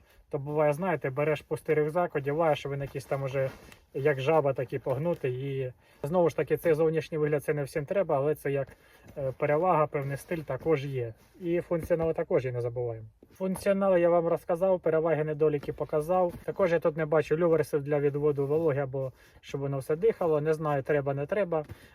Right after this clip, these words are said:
Я особисто цим не заморочуюсь, але багато із виробників роблять люверси, е, навіть декілька на основне відділення і тут.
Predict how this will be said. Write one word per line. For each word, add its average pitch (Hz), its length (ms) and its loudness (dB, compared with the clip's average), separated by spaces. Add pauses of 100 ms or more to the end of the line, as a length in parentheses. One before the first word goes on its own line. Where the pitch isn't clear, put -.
Я 151 340 2
особисто 143 480 0
цим 147 220 -2
не 139 100 -4
заморочуюсь, 156 640 -4
але 143 140 -2
багато 139 540 -2
із 131 140 -6
виробників 139 540 -4
роблять 127 380 -4
люверси, 160 520 -2 (500)
е, 131 120 -8
навіть 131 300 -4
декілька 156 480 -4
на 131 340 -4
основне 156 460 -4
відділення 156 540 0
і 165 120 -4
тут. 131 240 -8